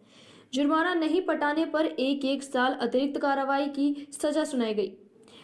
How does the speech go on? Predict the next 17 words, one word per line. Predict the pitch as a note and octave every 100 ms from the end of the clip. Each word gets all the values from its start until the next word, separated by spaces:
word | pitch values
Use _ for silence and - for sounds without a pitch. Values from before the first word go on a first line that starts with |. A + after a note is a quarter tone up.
| - A3+
लोक | A3+ A#3 A#3+
अभियोजक | A#3 A3 A#3+ A#3+ B3 B3+
राजेश | B3 A#3 A#3 A#3+
पांडे | - B3 B3+ D4+ D#4
से | D#4
मिली | D4+ C#4+
जानकारी | D4 C#4 C4+ C4+ C4+
के | C#4
अनुसार | C4+ C4 C4 C#4 B3+
घटना | B3+ A#3+ A#3+ A#3
चांपा | B3+ B3+ B3+ - - - - -
थाना | C4+ D#4 C4+
अंतर्गत | C#4+ D4 D4 D4+ -
कुर्डा | B3+ A#3+ A#3 A#3
रोड | B3 B3+ -
की | C#4+
है, | C#4